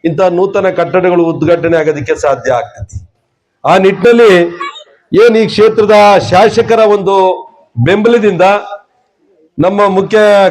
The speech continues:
ಕಾರ್ಯನಿರ್ವಹಣಾಧಿಕಾರಿಗಳು ಇವತ್ತು ಕೈಗೊಂಡಂತಹ ಕ್ರಮ ಇಡೀ ತಾಲೂಕಲ್ಲಿ ಕೂಡ ಹಲವಾರು ಗ್ರಾಮ ಪಂಚಾಯತಿಗಳು ಇವತ್ತು ನೂತನ ಕಟ್ಟಡವನ್ನ ಇವತ್ತು ಹೊಂದುತ್ತಾ ಇದ್ದಾರೆ.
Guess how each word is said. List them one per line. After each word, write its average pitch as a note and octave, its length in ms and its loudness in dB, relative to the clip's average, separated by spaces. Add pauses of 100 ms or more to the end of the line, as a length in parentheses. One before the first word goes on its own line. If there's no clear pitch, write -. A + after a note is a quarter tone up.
ಕಾರ್ಯನಿರ್ವಹಣಾಧಿಕಾರಿಗಳು G#3 1500 0 (600)
ಇವತ್ತು F3+ 300 -2
ಕೈಗೊಂಡಂತಹ F#3+ 1000 2
ಕ್ರಮ F#3+ 300 0 (880)
ಇಡೀ A#3+ 380 -2
ತಾಲೂಕಲ್ಲಿ A3+ 760 2
ಕೂಡ A#3 200 -2 (760)
ಹಲವಾರು B3+ 540 2
ಗ್ರಾಮ A3+ 300 2
ಪಂಚಾಯತಿಗಳು G#3 680 0
ಇವತ್ತು G3+ 360 0
ನೂತನ F#3+ 340 -2
ಕಟ್ಟಡವನ್ನ E3+ 600 -4
ಇವತ್ತು D#3+ 680 -2 (260)
ಹೊಂದುತ್ತಾ C#3 360 -2
ಇದ್ದಾರೆ. G#2+ 440 -10